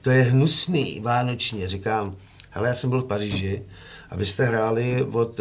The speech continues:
Gilberta Beckhoda s Vanessou Paradis, že tém, vole. Oni spolu choděj?“ A on: „Ne, oni natočili film.“ Já říkám: „Tak drž hubu. Lucie taky to dala do filmu.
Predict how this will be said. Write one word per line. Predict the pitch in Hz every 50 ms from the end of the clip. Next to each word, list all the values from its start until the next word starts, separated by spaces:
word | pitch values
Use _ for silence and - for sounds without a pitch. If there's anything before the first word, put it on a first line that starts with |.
| 107
Gilberta | 101 98 110 113 113 110 127 120 - 127 123
Beckhoda | 117 117 110 113 - 127 123 123 123 127 123
s | 113 101 92
Vanessou | 104 113 127 127 - - 135 127
Paradis, | 131 123 117 120 123 123 127 127
že | 127 131
tém, | 127 - 131 135 147 156
vole. | 139 107 90 - - - _ _ _ _ _ - - - - - - - - - - -
Oni | - 110 113
spolu | - - - 135 131
choděj?“ | 127 - 165 165 202 202 190 175 175 180 - - - - - - - - - - - - - -
A | 107
on: | 110 104 95 90 90 - - - _ - - - - -
„Ne, | 143 147 139
oni | 143 143 143 135
natočili | 131 131 - 135 135 - 147 143 147 139
film.“ | 135 - - 185 175 165 156 139 117
Já | 87
říkám: | 98 117 - - 117 107 107
„Tak | 101 120 117 123
drž | 165 160 151 127
hubu. | 120 156 160 160 143 98 - - - - - - - - - - - - - -
Lucie | 104 110 104 - - 180 180 165 -
taky | - 101 95 95 - 107 104 113 139
to | 135 - 131
dala | 120 123 127 127 127
do | 123 120
filmu. | - - 131 127 123 127 127 135 156 170